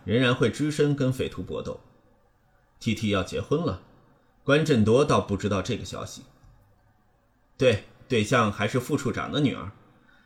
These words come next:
在公共关系科任职的艾伦。曹锟嗤笑一声，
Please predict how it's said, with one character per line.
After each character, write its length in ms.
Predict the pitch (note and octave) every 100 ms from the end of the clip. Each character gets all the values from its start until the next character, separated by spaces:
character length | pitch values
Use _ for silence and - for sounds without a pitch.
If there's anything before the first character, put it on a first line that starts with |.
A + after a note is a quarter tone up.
| _
在 220 | - C#3
公 200 | C#3 D#3+
共 140 | D#3 C#3
关 160 | D3+
系 140 | D3 B2+
科 260 | C#3 C#3
任 220 | C#3 C3 G#2+
职 140 | A#2+
的 160 | A#2+ G#2
艾 240 | B2+ D3
伦。 200 | C3 - - - _ _ _ _ _ _ _
曹 200 | - E2
锟 300 | E2 A#2 A#2+
嗤 200 | A#2+ D3
笑 200 | D3 -
一 100 | C#2
声， 240 | - -